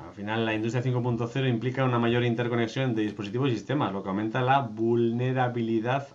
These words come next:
a ciberataques. Con lo cual es fundamental fortalecer las medidas de seguridad cibernética para proteger sistemas de datos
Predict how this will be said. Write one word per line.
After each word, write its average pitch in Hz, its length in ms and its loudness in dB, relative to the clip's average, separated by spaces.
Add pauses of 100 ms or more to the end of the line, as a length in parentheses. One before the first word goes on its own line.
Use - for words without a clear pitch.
a 127 240 -2 (160)
ciberataques. 92 760 -6 (1040)
Con 92 160 -10
lo 92 100 -6
cual 110 180 0
es 117 80 0
fundamental 113 600 2
fortalecer 117 460 0
las 120 140 2
medidas 123 240 2
de 127 40 0
seguridad 131 260 2
cibernética 135 420 0
para 113 120 0
proteger 110 360 -4
sistemas 120 380 -2
de 123 60 0
datos 135 380 -2